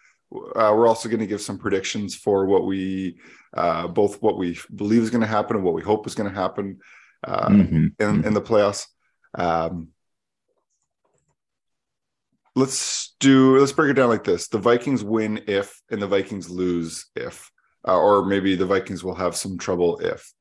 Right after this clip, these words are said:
Speaker 1: So, so start with this. The Vikings win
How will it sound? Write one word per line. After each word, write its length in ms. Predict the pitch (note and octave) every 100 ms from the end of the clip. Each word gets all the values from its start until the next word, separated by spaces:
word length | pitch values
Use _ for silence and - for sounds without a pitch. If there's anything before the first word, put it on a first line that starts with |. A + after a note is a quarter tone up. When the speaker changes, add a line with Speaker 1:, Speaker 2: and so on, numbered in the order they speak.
| _ -
Speaker 1:
So, 440 | C3 A#2 - -
so 160 | - B2
start 320 | - D3+ D#3
with 160 | C#3+ -
this. 440 | E2+ - - - _ _ _ -
The 80 | G2
Vikings 540 | A2 A#2+ C#3+ C3 G#2+
win 640 | G2+ G#2+ G2+ G2 G2+ F#2+